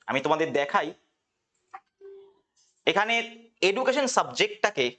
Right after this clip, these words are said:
করাবে ডক্টর সুমন কুমার ঘোষ, ঠিক আছে? দেখো, এই কম সময়ে এত ডেপথে গিয়ে পড়াতে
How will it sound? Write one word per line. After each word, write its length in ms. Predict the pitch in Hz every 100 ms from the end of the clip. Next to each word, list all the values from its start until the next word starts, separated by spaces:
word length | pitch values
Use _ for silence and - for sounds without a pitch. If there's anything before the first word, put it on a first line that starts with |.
| _ _ 135
করাবে 300 | 143 156 170 175 - _ _ _ 120 131
ডক্টর 280 | 156 - 156 - - -
সুমন 300 | 196 208 220 -
কুমার 220 | 147 143 120
ঘোষ, 200 | 110 95 - - _ _ -
ঠিক 120 | 156 170
আছে? 100 | 185 _ - - _ _ _ _ _ _ _ _ _ _ _ 208
দেখো, 160 | 285 302 - - 202
এই 100 | 269 302 -
কম 140 | 208 214 240 -
সময়ে 340 | 214 214 220 254 254 - _ _ _ _ _ _ - 165
এত 100 | 240 196
ডেপথে 340 | 185 196 - 226 190
গিয়ে 140 | 220 240 226
পড়াতে 260 | 165 175